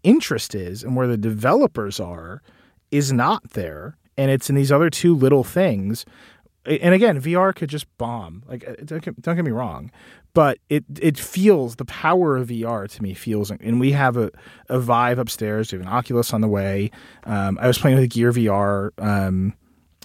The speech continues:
at South by Southwest with a bunch of people. The, the way people react to it,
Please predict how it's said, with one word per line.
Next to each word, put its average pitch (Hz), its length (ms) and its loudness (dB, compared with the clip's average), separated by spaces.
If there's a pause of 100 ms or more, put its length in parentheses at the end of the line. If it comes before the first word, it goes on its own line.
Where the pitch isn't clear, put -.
at 117 80 -4
South 110 200 -2
by 113 100 -4
Southwest 120 440 -2
with 113 60 -6
a 104 40 -6
bunch 104 160 -2
of - 60 -14
people. 98 460 -2 (380)
The, 147 180 4
the 147 100 2
way 170 200 4
people 185 280 2
react 127 440 -4
to 104 240 -4
it, 90 200 -10